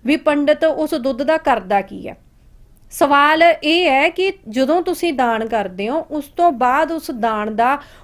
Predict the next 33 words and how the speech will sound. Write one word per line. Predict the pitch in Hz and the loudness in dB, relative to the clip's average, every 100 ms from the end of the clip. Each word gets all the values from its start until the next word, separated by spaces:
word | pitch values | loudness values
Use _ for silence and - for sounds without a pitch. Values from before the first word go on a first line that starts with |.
| - | -2
ਹੁੰਦਾ | 302 311 302 359 | 2 2 4 2
ਕੀ | 330 254 262 | 0 -4 2
ਹੈ? | 349 | 2
ਅਸੀਂ | 349 339 330 | 2 0 0
ਇਹ | 339 | 0
ਕਦੇ | 302 285 359 | 0 0 0
ਨਹੀਂ | 370 | 0
ਸੋਚਿਆ, | 254 240 220 247 269 269 | 0 -4 -2 -2 0 -2
ਅੱਜ | 247 | -2
ਤੱਕ | 294 294 285 | -2 -4 -4
ਕਿਸੇ | 277 262 269 | -8 -6 -4
ਨੇ | 262 247 | -2 -2
ਇਸ | 240 | -2
ਦੇ | 254 | -4
ਪਿੱਛੇ | 262 240 - 233 | -4 -6 -6 -4
ਜਾਣ | 226 202 | -4 -4
ਦੀ, | 202 240 | -4 -6
ਅ, | 247 - - 247 262 | -6 -12 -8 0 2
ਕੋਸ਼ਿਸ਼ | 262 302 294 320 | 4 2 2 -2
ਨਹੀਂ | 330 285 | -2 -2
ਕੀਤੀ | 220 220 311 | -4 -6 -4
ਵੀ | 330 | -2
ਇੰਨਾ | 302 269 311 | -2 -2 -4
ਚੜ੍ਹਾਵਾ | 302 330 254 202 233 | -2 0 0 0 -2
ਚੜ੍ਹਦਾ | 233 202 208 254 | -2 -4 -4 -4
ਸਾਡਾ, | 262 254 | -4 -4
ਉਹ | 330 | -6
ਚੜ੍ਹਾਵਾ | 320 349 330 240 208 254 | -6 -4 -2 -2 -2 -2
ਆਖਿਰ | 226 - 311 | -4 -6 -6
ਲੱਗ | 269 220 | -4 -4
ਕਿੱਥੇ | 202 262 320 - 277 233 | -4 -8 -10 -10 -8 -8
ਰਿਹਾ | 202 | -8
ਹੈ? | - | -10